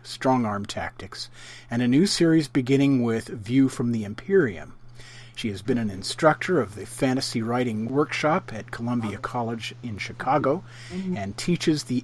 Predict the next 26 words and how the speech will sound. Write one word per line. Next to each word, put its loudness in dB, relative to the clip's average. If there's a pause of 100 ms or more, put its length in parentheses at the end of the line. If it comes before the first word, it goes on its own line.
annual 4
Science 0
Fiction -2
Writing 0
Workshop -2 (100)
at -6
DragonCon. -8 (880)
Jody 6
began 0
collaborating 0
with -8
Robert -4
Lynn -6
Asprin 0
on -4
the -2
Myth 2
Adventures 0
series -2
in -4
two -8
thousand -6
three 0
with -6
the -10
publications -2